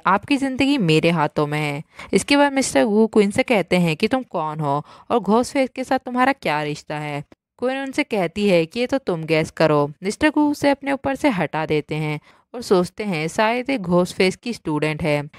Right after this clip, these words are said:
इसके बाद सुएन अपना सूटकेस लेकर गू फैमिली में रहने के लिए आती है। वो कहती है कि मेरी मॉम ने कहा है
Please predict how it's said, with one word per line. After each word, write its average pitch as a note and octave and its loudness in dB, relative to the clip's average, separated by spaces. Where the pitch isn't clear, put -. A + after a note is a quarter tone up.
इसके G#3 0
बाद D4+ 2
सुएन G#3 4
अपना A#3+ 0
सूटकेस F#3 -2
लेकर E3 2
गू G3+ 4
फैमिली C#4 0
में D4 -2
रहने D#3+ 0
के E3+ -4
लिए E3+ 4
आती D#3 -2
है। D3+ 0
वो - -2
कहती A#3 2
है E3+ 4
कि B3 -8
मेरी B3+ 0
मॉम E3 -2
ने F3 -2
कहा D#3 2
है D3+ -2